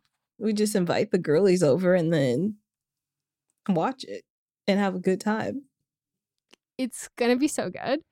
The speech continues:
Speaker 2: Um, and then we have our podcast, But Am I Wrong, on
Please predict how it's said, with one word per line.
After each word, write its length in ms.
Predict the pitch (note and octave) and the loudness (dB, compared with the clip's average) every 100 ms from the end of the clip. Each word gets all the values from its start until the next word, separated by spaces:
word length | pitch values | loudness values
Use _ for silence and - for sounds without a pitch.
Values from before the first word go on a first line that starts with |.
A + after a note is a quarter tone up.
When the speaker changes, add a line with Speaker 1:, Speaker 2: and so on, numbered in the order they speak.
| - - - _ | -20 -20 -20 _
Speaker 2:
Um, 360 | A#3+ A#3+ A#3+ B3 - | 0 2 4 2 2
and 200 | B3 A#3+ | 2 4
then 220 | A#3+ A#3+ | 6 4
we 120 | A3+ A3+ | 4 4
have 360 | G#3 A3 G#3+ A3+ - | 6 6 4 0 0
our 500 | G#3+ G#3+ G#3 G#3+ - _ - - | 2 4 4 2 -2 _ -20 2
podcast, 680 | A3 G#3+ A3 G#3 G3+ - G#3 G3 | 4 4 4 4 2 2 -2 2
But 140 | G#3+ | 4
Am 80 | G#3 | 6
I 120 | G#3 | 4
Wrong, 440 | G#3 G3 G3 A3 - - | 4 4 4 2 0 2
on 240 | G#3 G3+ | 2 4